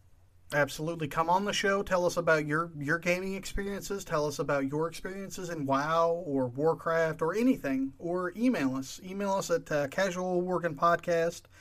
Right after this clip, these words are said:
at yahoo or at gmail dot com. Tell us your stories. Tell us we suck. Tell us what you wanna hear about. Tell us you wanna come on the show. Whatever, whatever else sounds good.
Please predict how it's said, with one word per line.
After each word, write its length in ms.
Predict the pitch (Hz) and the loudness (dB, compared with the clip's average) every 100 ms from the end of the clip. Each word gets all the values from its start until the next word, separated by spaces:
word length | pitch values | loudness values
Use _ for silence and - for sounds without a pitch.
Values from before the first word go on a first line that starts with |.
| - - - | -20 -20 -6
at 220 | 156 147 | 0 0
yahoo 540 | 151 156 165 147 170 156 | 4 8 8 6 -2 -2
or 540 | 208 247 214 147 135 | 4 8 8 6 2
at 180 | 156 143 | 2 2
gmail 460 | 135 147 135 131 127 | 0 2 4 4 4
dot 240 | 135 135 | 2 0
com. 420 | - 135 131 160 - - - - - | -2 0 0 -2 -10 -20 -20 -20 -2
Tell 180 | 190 196 | 2 2
us 140 | 175 | 0
your 80 | 180 | -4
stories. 460 | - 185 180 180 156 | -2 2 4 4 4
Tell 200 | 180 175 | 4 6
us 140 | 165 | 4
we 100 | 175 | -2
suck. 380 | - 165 160 151 | 0 4 4 2
Tell 220 | - 160 | 2 2
us 120 | 156 | 0
what 160 | 165 - | -4 -4
you 60 | |
wanna 200 | 156 151 | -4 -4
hear 200 | 139 151 | -2 0
about. 440 | 147 143 143 143 - - - - | 2 4 2 2 -4 -20 -20 -2
Tell 180 | - 170 | 4 6
us 140 | 165 | 6
you 80 | 175 | 2
wanna 180 | 165 156 | 0 2
come 220 | 135 160 | 2 2
on 140 | 160 156 | 2 2
the 60 | |
show. 380 | 135 160 151 151 | 0 4 4 4
Whatever, 640 | 151 156 143 156 170 165 160 | 0 -2 2 8 8 6 2
whatever 520 | 151 160 170 160 160 | 2 6 6 6 4
else 180 | 151 - | 2 2
sounds 300 | 160 151 135 | -2 -4 -2
good. 300 | 147 127 | 0 0